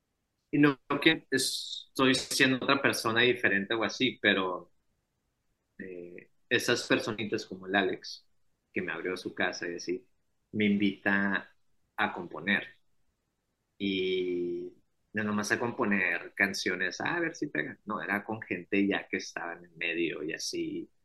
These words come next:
y yo nomás estaba escuchando. Y en las primeras sesiones ni sabía lo que estaba pasando, yo nomás estaba ahí acá. Inclusive en varias clases a ustedes les tocó que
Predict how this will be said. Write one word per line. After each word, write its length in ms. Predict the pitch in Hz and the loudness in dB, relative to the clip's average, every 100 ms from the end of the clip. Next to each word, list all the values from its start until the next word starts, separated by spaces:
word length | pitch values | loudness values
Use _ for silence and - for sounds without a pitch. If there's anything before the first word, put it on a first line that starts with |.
| _ | _
y 80 | 101 | 0
yo 60 | 98 | 0
nomás 260 | 90 90 | 0 -6
estaba 440 | - - 92 90 90 | -10 -8 -8 -6 -8
escuchando. 880 | 92 - - - 87 82 82 - - - | -10 -10 -8 -6 -8 -12 -18 -16 -12 -10
Y 240 | 62 - _ _ _ _ _ _ _ _ _ | -10 -14 _ _ _ _ _ _ _ _ _
en 80 | - | 0
las 180 | 104 101 | 2 2
primeras 320 | 104 101 113 | 2 4 4
sesiones 840 | 127 101 104 98 110 120 - - _ _ _ - | 2 0 0 4 4 4 0 -8 _ _ _ 2
ni 120 | 135 | 4
sabía 400 | 135 127 120 127 | 10 10 12 12
lo 140 | 170 156 | 12 10
que 60 | |
estaba 380 | 135 - 131 151 | 4 8 8 8
pasando, 500 | 120 113 131 165 165 | 6 6 6 6 4
yo 100 | 165 123 | 4 4
nomás 260 | 131 123 | 2 0
estaba 400 | 127 - 127 127 | 0 2 4 6
ahí 220 | 120 101 | 4 4
acá. 360 | 95 87 85 80 _ - | 0 -4 -10 -10 _ -4
Inclusive 480 | 107 113 - 113 123 | 0 2 6 8 8
en 100 | 135 | 10
varias 360 | 127 135 139 | 10 10 8
clases 540 | - 143 143 151 151 131 | 6 8 8 4 2 2
a 80 | |
ustedes 280 | 110 - 107 | -2 2 4
les 220 | 120 117 | 4 2
tocó 340 | - 101 101 95 | 0 -2 0 0
que 360 | 110 104 101 | 2 2 2